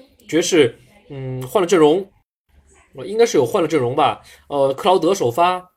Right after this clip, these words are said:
呃，让自己阵容变小变快，哦，把费沃斯放到替补席中间。呃，费沃斯其实上场时间也非常少，更多时候，呃，还是更多的用，用戈贝尔。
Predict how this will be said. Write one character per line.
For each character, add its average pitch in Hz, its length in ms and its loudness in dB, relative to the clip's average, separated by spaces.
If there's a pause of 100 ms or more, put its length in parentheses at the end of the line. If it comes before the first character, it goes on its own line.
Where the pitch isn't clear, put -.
(140)
呃， 139 200 -4
让 180 180 -2
自 165 100 -6
己 151 80 -4
阵 196 80 2
容 214 100 2
变 214 140 0
小 117 360 -2
变 190 200 -2
快， 190 480 -2 (540)
哦， 135 180 -4
把 135 140 -4
费 214 140 2
沃 190 120 6
斯 226 320 0
放 226 160 0
到 190 80 0
替 190 240 -6
补 120 160 -8
席 127 160 -8
中 131 140 -8
间。 127 340 -2 (280)
呃， 131 120 -8
费 170 120 -2
沃 196 120 6
斯 196 140 -10
其 196 80 -4
实 226 60 2
上 220 120 -2
场 151 140 -2
时 180 160 -6
间 214 80 0
也 175 100 4
非 220 160 2
常 202 160 2
少， - 380 -8 (380)
更 214 120 -8
多 240 200 4
时 - 180 -2
候， 165 260 4 (260)
呃， 135 440 0
还 151 160 0
是 196 220 -4
更 170 160 -6
多 170 100 -2
的 175 80 4
用， 156 320 -4
用 156 240 -8
戈 165 240 4
贝 151 140 4
尔。 101 280 -4